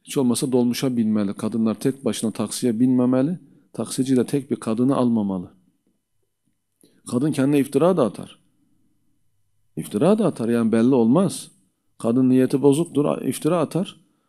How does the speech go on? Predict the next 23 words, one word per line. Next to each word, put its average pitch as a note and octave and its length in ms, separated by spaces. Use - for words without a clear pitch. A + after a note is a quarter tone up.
"Ben B2+ 120
taksisine C3+ 540
bindim, C3 320
bana C3+ 180
şöyle C#3+ 260
yaptı, B2+ 260
böyle C#3 180
yaptı." B2 320
der. E3 280
Şantaj C#3+ 460
yapar, D3 260
"Bana D#3+ 200
para F#3 240
vereceksin." A2 520
der. G#2 260
Yani B2 420
bu C3+ 100
taksici, C3+ 760
ta-, - 220
taksici C#3 500
için F#3+ 300
de A2 240
risk. A#2+ 280